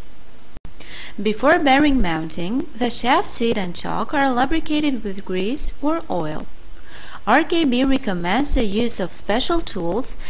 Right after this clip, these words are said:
to handle the bearing as a unit at installation into the chock.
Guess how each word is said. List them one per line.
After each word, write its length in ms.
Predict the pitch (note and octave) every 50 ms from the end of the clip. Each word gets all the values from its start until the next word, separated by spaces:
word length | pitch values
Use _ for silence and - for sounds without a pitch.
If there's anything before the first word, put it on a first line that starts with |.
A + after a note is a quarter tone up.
| - - -
to 160 | - G#3 A3+
handle 460 | G3+ A3 B3 D#4+ G4 F#4 F#4 E4+ D4+
the 120 | C4 B3
bearing 400 | G#3 F#3+ G#3 A3+ B3+ C4 A#3+ G#3+
as 200 | F#3+ F#3+ F#3 -
a 60 | - E3
unit 440 | D#3+ E3 D#3+ E3 E3 F#3+ C4 - - -
at 160 | - C#4 D4 -
installation 680 | E4+ D#4+ - - A3+ G3+ G3 G#3 B3+ C4+ - C#4 B3
into 240 | A#3+ A#3 A3+ - A3+
the 120 | A3 A3+
chock. 480 | - - - - - - - - -